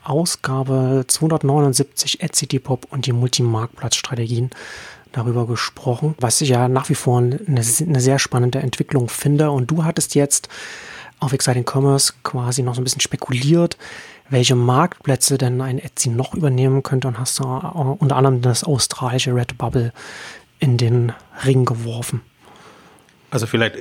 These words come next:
Speaker 2: eben als Update, weil jetzt gab's dann auch die Unterlagen, die Präsentationsunterlagen von Etsy, wo sie das alles nochmal sehr, sehr schön dargestellt haben.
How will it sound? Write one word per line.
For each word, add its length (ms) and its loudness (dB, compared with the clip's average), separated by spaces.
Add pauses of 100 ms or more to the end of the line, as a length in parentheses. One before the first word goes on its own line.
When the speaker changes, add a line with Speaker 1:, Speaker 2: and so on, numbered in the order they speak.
(100)
Speaker 2:
eben 180 0
als 180 0
Update, 760 -2
weil 140 2
jetzt 240 -4
gab's 220 0
dann 120 0
auch 140 -6
die 80 -10
Unterlagen, 720 2
die 60 -8
Präsentationsunterlagen 1120 0
von 180 -6
Etsy, 460 -4
wo 80 -4
sie 80 -2
das 160 -8
alles 180 -2
nochmal 200 -4
sehr, 200 -6
sehr 180 0
schön 200 -4
dargestellt 680 0
haben. 340 0